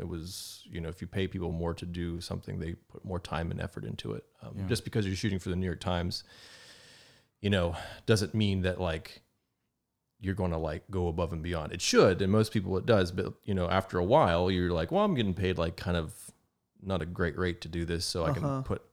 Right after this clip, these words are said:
Speaker 1: half effort into it." But if you're getting paid, uh, and that goes for not just the Times, but, like, a lot of other people.
Speaker 3: Huh.
Speaker 2: So we'll go back a lot further than this, but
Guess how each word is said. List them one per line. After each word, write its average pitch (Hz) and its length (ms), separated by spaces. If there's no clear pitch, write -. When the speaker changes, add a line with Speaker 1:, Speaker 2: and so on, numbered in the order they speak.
Speaker 1:
half - 300
effort 76 260
into - 220
it." - 180
But 85 140
if 85 140
you're 87 80
getting 85 180
paid, 85 400
uh, 85 220
and 98 120
that 110 100
goes 90 200
for 80 220
not 80 180
just - 300
the 76 80
Times, 80 300
but, - 200
like, 80 160
a - 60
lot - 120
of - 120
other - 200
people. - 220
Speaker 3:
Huh. 127 220
Speaker 2:
So 156 140
we'll 170 140
go 127 440
back 110 300
a 113 60
lot 101 160
further 113 320
than 98 180
this, 101 180
but 101 320